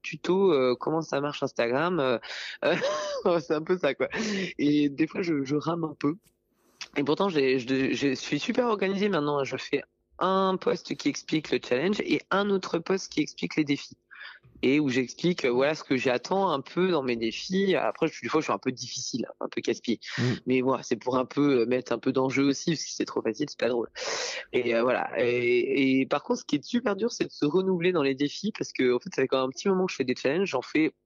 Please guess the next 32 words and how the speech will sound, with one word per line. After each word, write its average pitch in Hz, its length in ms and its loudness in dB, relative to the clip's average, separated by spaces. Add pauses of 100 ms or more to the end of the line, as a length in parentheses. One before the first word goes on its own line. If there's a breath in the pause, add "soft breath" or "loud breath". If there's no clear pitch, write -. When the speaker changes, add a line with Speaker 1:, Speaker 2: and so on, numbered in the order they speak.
Speaker 1:
on 139 60 -2
va 127 60 -4
dire, 143 180 0
euh, 113 180 2 (340 loud breath)
entre 127 280 -2
trois - 260 -2
et 135 40 0
quatre - 240 -2
par 117 200 -2
an, 160 160 0
selon 127 280 0
Speaker 2:
Ouais. 127 100 4
Speaker 1:
les 123 80 0
années. 156 280 0 (480 loud breath)
Euh, 117 320 2
et, 151 280 4
euh, 117 100 4
à 120 40 4
un - 20 4
moment, 156 400 2
euh, 117 160 2
<laughs> 605 580 -6
on - 60 0
pense - 320 -4
un 160 80 -2
peu - 160 -2
à 143 80 0
court - 260 -4
d'idées 156 320 0
de 139 140 -8
défis 160 520 -2
originaux. 160 640 0